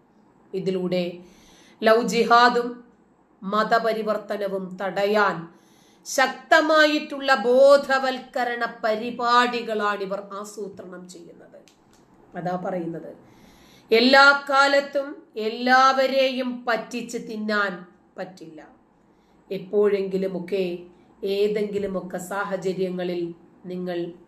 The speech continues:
പിടിക്കപ്പെടുക തന്നെ ചെയ്യും. ഇന്ന് ഹിന്ദുക്കൾക്ക് വെളിവ് വെച്ചു, ക്രിസ്ത്യാനികൾക്ക് ചിന്തിക്കാൻ സാധിച്ചു.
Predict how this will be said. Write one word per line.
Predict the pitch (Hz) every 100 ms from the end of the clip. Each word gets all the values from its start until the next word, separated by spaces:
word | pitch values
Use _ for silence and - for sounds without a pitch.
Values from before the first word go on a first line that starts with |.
| -
പിടിക്കപ്പെടുക | 180 190 190 185 180 175 180 175 -
തന്നെ | 175 175 175 175
ചെയ്യും. | - - - - _ _ _ _ _ 208
ഇന്ന് | 196 202 180 175 -
ഹിന്ദുക്കൾക്ക് | - 190 190 185 - 185 180
വെളിവ് | 175 175 180 180 180
വെച്ചു, | 170 - 220 - - - - _ _ _
ക്രിസ്ത്യാനികൾക്ക് | - 202 247 254 254 254 240 247 240 240
ചിന്തിക്കാൻ | - 214 214 202 226 190
സാധിച്ചു. | - 190 165 202